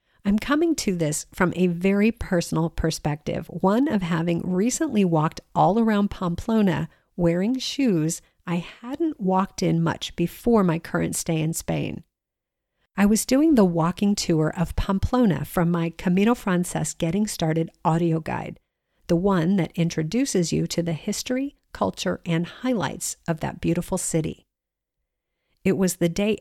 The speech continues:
after I had arrived in Madrid, where I had done a fair amount of walking and schlepping of luggage in the same aforementioned shoes. And I discovered that while my shoes were comfortable,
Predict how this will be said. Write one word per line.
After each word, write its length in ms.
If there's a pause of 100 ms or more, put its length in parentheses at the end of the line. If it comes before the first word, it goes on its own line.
after 480
I 140
had 200
arrived 480
in 180
Madrid, 460 (360)
where 200
I 140
had 200
done 300
a 80
fair 380
amount 280
of 140
walking 540
and 380
schlepping 600
of 160
luggage 560 (240)
in 180
the 80
same 480
aforementioned 840
shoes. 580 (720)
And 400
I 100
discovered 760
that 200 (120)
while 360
my 160
shoes 340
were 100
comfortable, 840